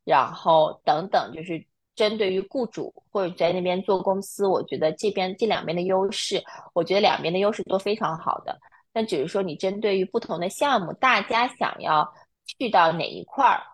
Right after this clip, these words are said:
我觉得这个是可以再考虑。因为假如说如果我要做个N F T项目，假如说我要做一个 GameFi 项目，那，呃，很可能我就选新加坡了。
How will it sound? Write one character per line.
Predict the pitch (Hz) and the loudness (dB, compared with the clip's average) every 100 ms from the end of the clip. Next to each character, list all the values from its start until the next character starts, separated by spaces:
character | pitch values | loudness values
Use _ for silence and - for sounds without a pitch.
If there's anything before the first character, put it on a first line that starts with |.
| _ | _
我 | 160 160 | -2 -2
觉 | 156 | -2
得 | 170 | -2
这 | 175 | -2
个 | 202 190 | 0 0
是 | - 175 | -2 -6
可 | - 160 | -4 -4
以 | 143 147 - | -4 -6 0
再 | 151 | 0
考 | 151 - - | 0 -4 -4
虑。 | 160 | -4
因 | 220 | 0
为 | 311 277 - | 2 2 2
假 | - 165 | 4 6
如 | |
说 | 262 294 269 | 4 2 0
如 | 285 | -2
果 | 269 240 | 4 6
我 | |
要 | 147 | 6
做 | 170 | 4
个 | 185 | -2
N | 214 | 0
F | 226 - | -2 -2
T | 285 | -8
项 | - 160 147 | -2 -2 -2
目， | - - - - - | -10 -16 -20 -20 -2
假 | 170 170 | 2 2
如 | |
说 | 214 | 4
我 | 226 | 2
要 | 143 151 | 4 2
做 | 160 196 | 0 -4
一 | 175 151 | -4 -6
个 | - 160 156 | 2 2 4
GameFi | 214 247 269 170 160 | 2 2 2 0 0
项 | 151 104 98 | 0 0 0
目， | - - - _ | -10 -14 -20 _
那， | 196 170 156 - - - | 2 4 2 0 -10 2
呃， | 143 110 | 2 4
很 | 175 160 | 0 0
可 | 190 208 | 0 -2
能 | 143 120 | 0 -2
我 | 160 | -2
就 | - 147 | -4 -4
选 | - - | -6 -8
新 | 139 | -4
加 | - 185 | -2 -2
坡 | - 202 | 2 2
了。 | - | 2